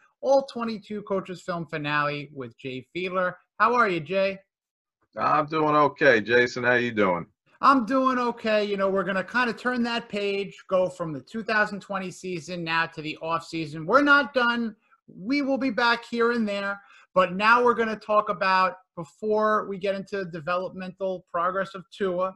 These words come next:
Speaker 1: there was some news today. It was some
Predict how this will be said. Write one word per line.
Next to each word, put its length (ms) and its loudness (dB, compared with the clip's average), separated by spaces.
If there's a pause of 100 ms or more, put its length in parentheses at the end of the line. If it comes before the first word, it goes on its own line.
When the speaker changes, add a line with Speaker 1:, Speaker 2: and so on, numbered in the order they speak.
(360)
Speaker 1:
there 120 -2
was 200 4
some 160 0
news 260 -2
today. 420 -8 (340)
It 60 -12
was 200 -8
some 360 -8